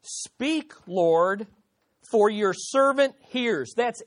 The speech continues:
eager expectation. Uh, several of the, the translations, and I have it in your notes, "Speak, Lord," I love this,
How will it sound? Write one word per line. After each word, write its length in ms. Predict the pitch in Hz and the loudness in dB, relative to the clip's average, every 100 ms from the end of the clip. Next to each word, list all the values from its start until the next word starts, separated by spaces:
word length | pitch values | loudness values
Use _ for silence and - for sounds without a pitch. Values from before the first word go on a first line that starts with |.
| - | -14
eager 540 | 240 277 294 277 285 - | -8 -8 -6 -8 -10 -6
expectation. 880 | 214 - 214 196 214 185 185 147 110 _ - - _ | -6 -6 -8 -6 -6 -8 -8 -12 -14 _ -20 -20 _
Uh, 360 | 185 180 165 151 135 160 107 - - - - _ _ _ | 0 2 2 0 -6 -18 -18 -18 -20 -20 -20 _ _ _
several 520 | 165 170 240 247 226 | -20 -2 0 2 2
of 160 | 196 175 | 2 0
the, 360 | 175 165 151 170 | -2 -2 -6 -6
the 240 | 170 151 | -4 -4
translations, 720 | 180 214 202 208 196 190 170 | -2 -4 -2 -4 -4 -6 -8
and 140 | 165 160 | -8 -6
I 80 | |
have 160 | 175 196 | -4 -4
it 80 | 180 | -6
in 100 | 175 | -8
your 100 | 170 | -2
notes, 320 | 196 185 - | -2 -2 -8
"Speak, 460 | - 294 330 330 - | -4 -2 -2 -4 -6
Lord," 260 | 208 202 | -2 0
I 80 | 180 | 0
love 260 | 185 233 196 | 0 -2 0
this, 160 | 156 | -4